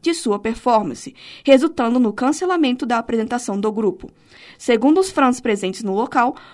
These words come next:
houve uma pausa de cerca de quarenta minutos enquanto a chuva passava para a equipe limpar o palco encharcado e receber os três artistas restantes que precisavam se apresentar.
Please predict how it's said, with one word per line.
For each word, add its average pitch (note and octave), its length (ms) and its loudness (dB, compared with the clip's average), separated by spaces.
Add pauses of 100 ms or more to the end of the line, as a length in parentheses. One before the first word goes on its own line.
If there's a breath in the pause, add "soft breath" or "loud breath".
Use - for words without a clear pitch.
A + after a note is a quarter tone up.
(120)
houve D#4 280 4
uma E4 180 4
pausa A#3+ 360 4
de - 60 -8
cerca G#3+ 320 -4
de G3 100 -8
quarenta G#3+ 420 -4
minutos C#4 380 2
enquanto B3+ 380 -2
a A3 60 -2
chuva G3 280 -8
passava B3+ 540 0 (320 loud breath)
para E4+ 180 2
a F4+ 100 4
equipe D4+ 320 0
limpar C4 360 2
o A3+ 60 0
palco F#3+ 280 -2
encharcado B3+ 760 -2
e D#4 60 -2
receber D#4 520 0
os A#3 120 -8
três G#3+ 300 -2
artistas B3 480 -6
restantes A3+ 560 -6 (340 loud breath)
que E4+ 160 0
precisavam A#3+ 640 2
se A3 180 -6
apresentar. G#3 640 -6